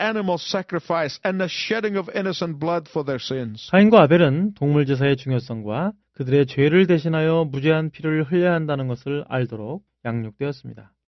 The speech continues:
Speaker 1: Only Abel understood this object lesson and offered an animal sacrifice to the Lord God.
Speaker 2: 아벨만이 이 구체적인 교훈을 이해하였고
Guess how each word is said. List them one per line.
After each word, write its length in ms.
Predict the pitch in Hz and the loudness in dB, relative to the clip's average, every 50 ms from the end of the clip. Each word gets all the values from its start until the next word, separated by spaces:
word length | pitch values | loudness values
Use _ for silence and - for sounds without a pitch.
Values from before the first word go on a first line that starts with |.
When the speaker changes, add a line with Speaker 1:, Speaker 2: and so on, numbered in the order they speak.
| _ _ _ _ _ _ _ _ _ _ _ _ _ _ _ _ _ _ _ _ _ - 202 | _ _ _ _ _ _ _ _ _ _ _ _ _ _ _ _ _ _ _ _ _ -4 -4
Speaker 1:
Only 340 | 220 254 269 277 269 233 - - 196 | -2 -2 -2 -2 -4 -4 -4 -4 -2
Abel 360 | 214 233 240 190 185 170 165 - - | -2 -2 -2 -2 -4 -4 -4 -4 -6
understood 680 | 190 185 180 160 175 151 - - - 202 202 190 156 147 | -6 -6 -4 -4 -6 -6 -6 -6 -4 -2 -2 -2 -2 -4
this 240 | 175 170 147 - - - | -6 -6 -6 -8 -6 -4
object 480 | 180 190 170 147 156 175 160 _ - | -4 -4 -4 -4 -6 -6 -6 _ -6
lesson 380 | 170 170 165 - - 151 151 160 | -4 -4 -4 -4 -6 -6 -6 -6
and 240 | - 165 151 156 - | -6 -8 -8 -8 -6
offered 380 | - 180 220 208 - 196 170 151 | -4 -2 -2 -2 -2 -6 -4 -4
an 140 | 160 156 - _ - | -4 -6 -6 _ -6
animal 320 | 175 202 220 196 185 185 170 | -4 -4 -4 -2 -4 -4 -6
sacrifice 760 | - - 202 180 - - 165 - - 165 165 160 143 131 - | -4 -4 -6 -6 -4 -6 -8 -6 -4 -4 -4 -4 -6 -8 -8
to 140 | - - 139 | -8 -6 -4
the 100 | 135 135 | -4 -4
Lord 240 | 139 131 127 120 113 | -2 -4 -4 -4 -4
God. 420 | 120 120 113 117 110 - _ _ - | -6 -6 -4 -6 -8 -12 _ _ -10
Speaker 2:
아벨만이 760 | 131 120 120 123 165 185 202 202 202 175 143 131 147 180 202 _ - | -4 -2 0 2 4 4 6 6 4 4 2 -2 -4 -6 -8 _ -10
이 240 | 156 160 170 180 170 | -8 -4 -4 -4 -6
구체적인 600 | _ - 156 147 - - - 185 175 180 185 175 | _ -10 -10 -10 -10 -8 -8 -4 -4 -2 -4 -4
교훈을 480 | - - 143 135 135 135 143 147 151 139 | -4 -2 -2 -2 -2 -2 -2 -4 -4 -4
이해하였고 600 | 131 120 113 107 101 101 _ - - 185 240 | -4 -4 -4 -4 -8 -10 _ -12 -12 -12 -12